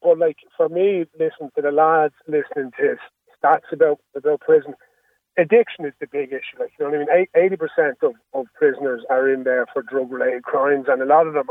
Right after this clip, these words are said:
are, are drug addicts who, you know, there's no problem with getting drugs and Mountjoy, so it's not exactly gonna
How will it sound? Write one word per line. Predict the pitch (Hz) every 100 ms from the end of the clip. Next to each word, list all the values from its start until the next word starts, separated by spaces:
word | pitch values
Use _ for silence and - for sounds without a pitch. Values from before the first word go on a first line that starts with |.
| -
are, | 131 123 123
are | 123
drug | - 147 139
addicts | 165 - - - _ _ _ _ _
who, | 165 156 147 151
you | 156
know, | 135
there's | 123
no | 139 123
problem | 143 139 147 131 131
with | 135
getting | 151 147 151 135
drugs | 151 147 139
and | 143
Mountjoy, | 135 - 143 139 139
so | -
it's | 127 151
not | 135
exactly | 131 135 - 131
gonna | 139 127